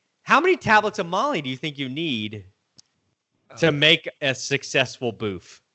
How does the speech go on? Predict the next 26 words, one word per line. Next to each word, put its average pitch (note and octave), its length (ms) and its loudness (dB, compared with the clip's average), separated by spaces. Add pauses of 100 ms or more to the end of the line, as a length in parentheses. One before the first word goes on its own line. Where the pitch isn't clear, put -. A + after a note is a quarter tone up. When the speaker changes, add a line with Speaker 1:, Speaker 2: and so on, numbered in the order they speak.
(1200)
Speaker 1:
And D#3 140 0
do G3+ 160 4
they G#3 120 8
make, F#3 240 0
like, D#3 180 2
a A#2 80 0
straw D3 680 2
that's G#2+ 260 -6
sort C#3 220 -2
of A#2 180 0
a, G#2+ 280 0
like, A2+ 240 -8
safety F3 760 0
lure D3 400 0
lock D#3+ 460 2
kind E3 200 -2
of D#3 80 -6
system, E3 460 -6
maybe? E3+ 480 -4 (140)
Speaker 2:
Or D3 100 -2
is C#3+ 80 -2
there D#3 140 0
a B2+ 60 -2
boof C#3+ 340 0
specific - 720 -4
straw? F3 640 2